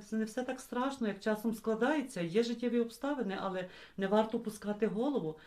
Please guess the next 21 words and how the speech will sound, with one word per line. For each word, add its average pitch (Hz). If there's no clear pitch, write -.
Ну, 185
добре, 254
поплакали, 208
пожаліли 226
себе, 208
а 180
потім 202
все, 262
голову 220
вверх 214
і 214
з 196
новими 233
планами 220
вперед, 254
в -
майбутнє. 190
Е, 185
дорогі 202
мої 185
друзі, 196